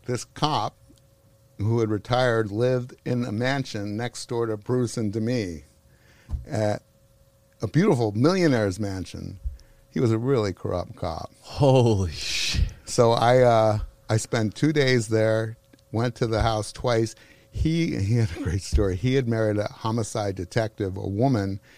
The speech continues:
Speaker 1: He and her left their spouses in the middle of the night and ran off together and got married. And they were still married all these years later.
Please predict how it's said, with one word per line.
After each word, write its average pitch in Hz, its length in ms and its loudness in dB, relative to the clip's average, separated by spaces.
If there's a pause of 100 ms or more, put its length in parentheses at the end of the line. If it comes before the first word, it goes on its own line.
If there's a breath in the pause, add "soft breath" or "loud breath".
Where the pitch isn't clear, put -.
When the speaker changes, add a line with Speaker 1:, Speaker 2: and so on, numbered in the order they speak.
(220 soft breath)
Speaker 1:
He 135 260 0
and 131 140 0
her 117 240 0
left 107 460 -4
their 98 420 -2
spouses 110 1000 -6 (540 soft breath)
in 101 100 0
the 104 60 2
middle 127 220 4
of 120 80 -2
the 117 80 0
night 110 340 0
and 104 160 -4
ran 110 220 -2
off 107 240 -4
together 104 360 -2
and 92 120 -6
got 104 180 0
married. 101 480 -2 (840 loud breath)
And 117 100 2
they 117 80 2
were 113 100 0
still 127 280 2
married 107 320 2
all 98 140 0
these 98 220 -2
years 92 260 -4
later. 98 460 0